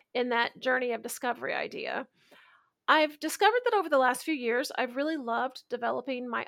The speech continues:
own classes for history and literature. So through new eyes, as I look at my journey, could that mean working toward creating curriculum for other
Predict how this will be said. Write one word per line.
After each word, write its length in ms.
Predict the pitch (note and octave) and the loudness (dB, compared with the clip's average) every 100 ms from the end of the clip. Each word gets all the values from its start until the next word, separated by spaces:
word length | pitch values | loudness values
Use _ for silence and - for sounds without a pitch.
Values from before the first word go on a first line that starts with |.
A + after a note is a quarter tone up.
| - | -2
own 160 | E4+ | -2
classes 580 | F#4 - - - - - - | 0 -2 -2 -6 -10 -10 -10
for 100 | C#4+ | -10
history 360 | A#3 - A3+ | -8 -10 -12
and 120 | A#3 B3+ | -10 -4
literature. 580 | G4+ A4 - - - A3+ | -2 -2 -6 -8 -10 -12
So 480 | - C4+ C4+ D#4 C#4 | -2 2 2 0 -8
through 480 | - D#4 F4+ F#4 F#4+ | -8 -2 0 0 0
new 240 | D4+ D#4+ - | 0 2 4
eyes, 580 | A#3+ - - A4 - - | 4 4 0 -2 -4 -10
as 120 | - | -8
I 80 | B3 | -6
look 220 | A#3+ B3+ | -6 -4
at 100 | C#4+ | -6
my 160 | B3 B3 | -6 -10
journey, 420 | A#3 A3+ B3 B3 - _ _ - | -8 -6 -6 -8 -12 _ _ -2
could 160 | F#4 | 2
that 240 | F4+ F4+ E4+ | 4 4 4
mean 260 | F4+ E4+ | 2 2
working 320 | C4+ C#4 D#4 | 2 0 -2
toward 300 | D4+ C#4+ C#4 | -6 -2 -2
creating 400 | C4+ - C4+ B3+ | -2 -4 -4 -4
curriculum 580 | B3 B3 A#3+ - B3+ A#3+ | -8 -8 -6 -6 -6 -6
for 320 | A#3 A#3+ - | -6 -8 -4
other 300 | - C4 C#4 | -4 -4 -6